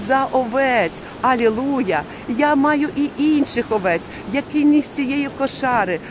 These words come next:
тож мені треба і їх привести, і вони почують мій голос, і буде одна отара і один пастир. Саме тому любить мене Отець, що я кладу свою душу,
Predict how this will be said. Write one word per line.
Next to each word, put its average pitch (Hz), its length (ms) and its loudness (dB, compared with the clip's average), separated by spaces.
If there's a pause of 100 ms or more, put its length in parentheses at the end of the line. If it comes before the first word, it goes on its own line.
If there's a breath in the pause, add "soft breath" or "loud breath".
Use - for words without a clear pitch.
(140 loud breath)
тож 285 220 0
мені 294 480 6
треба 262 540 0
і 254 260 -2 (200)
їх 294 200 2
привести, 226 720 0 (240 loud breath)
і 311 80 6
вони 320 300 6
почують 320 720 2
мій 294 220 6
голос, 233 460 2 (240 loud breath)
і 277 100 2
буде 302 280 2
одна 302 360 2
отара 226 600 0 (240 loud breath)
і 220 120 2
один 202 400 2
пастир. 196 460 0 (240 loud breath)
Саме 285 380 2
тому 302 420 4
любить 277 580 2
мене 254 320 2
Отець, 247 480 0
що 262 100 -4
я 269 280 -2
кладу 269 340 -2
свою 247 320 -4
душу, 233 480 -4